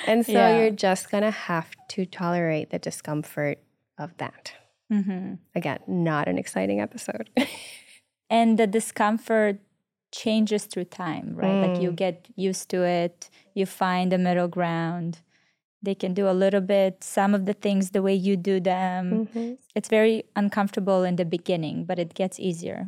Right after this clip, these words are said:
Speaker 2: But then there's new stuff that makes
Speaker 1: Then
Speaker 2: you
Speaker 1: there's new
Speaker 2: uncomfortable.
Speaker 1: stuff.
Speaker 2: Oh my God, yeah.
Speaker 1: Oh, yeah. So one hundred percent the, probably the f-, first year, if you haven't lived together with your partner, it's, there's a lot.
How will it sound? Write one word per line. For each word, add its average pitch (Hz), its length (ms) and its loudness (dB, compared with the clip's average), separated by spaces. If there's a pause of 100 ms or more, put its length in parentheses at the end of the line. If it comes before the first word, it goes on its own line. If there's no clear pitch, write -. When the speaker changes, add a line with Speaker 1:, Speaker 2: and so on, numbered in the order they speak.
Speaker 2:
But 196 160 0
then 196 320 2
there's 180 200 2
new 208 140 4
stuff 160 380 -4
that 180 160 -8
makes 165 100 0
Speaker 1:
Then 240 80 4
Speaker 2:
you 240 40 2
Speaker 1:
there's 233 140 4
new 262 100 8
Speaker 2:
uncomfortable. - 420 2
Speaker 1:
stuff. 339 120 -4
Speaker 2:
Oh 349 60 0
my 202 120 -2
God, 214 200 -4
yeah. 247 160 6
Speaker 1:
Oh, 104 120 2 (120)
yeah. 208 300 2 (140)
So 190 360 4
one 190 140 2
hundred 196 260 2
percent 196 400 0
the, 180 400 2 (240)
probably 196 300 2
the 190 100 -6
f-, - 120 -18 (220)
first 202 360 2
year, 170 180 6
if 196 100 2
you 185 100 0
haven't 180 340 0
lived 170 180 0
together 165 460 0
with 160 180 -2
your 175 120 2
partner, 180 440 0
it's, 165 420 0 (520)
there's 160 160 -2
a 165 80 2
lot. 170 420 0